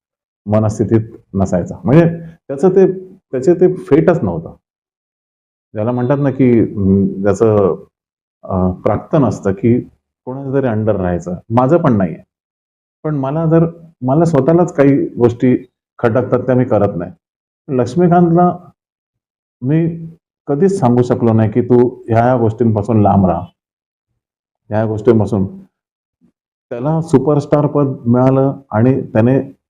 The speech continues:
ज्या पद्धतीने स्वतःचं लाईफ सुरू झालं त्याचं, त्या गोष्टीचा, त्या पासून लांब जाण्यासाठी त्याला अध्यात्माची गरज होती,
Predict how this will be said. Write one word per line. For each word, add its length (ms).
ज्या 120
पद्धतीने 720
स्वतःचं 420
लाईफ 420
सुरू 320
झालं 220
त्याचं, 280
त्या 100
गोष्टीचा, 680
त्या 300
पासून 300
लांब 300
जाण्यासाठी 420
त्याला 260
अध्यात्माची 640
गरज 240
होती, 260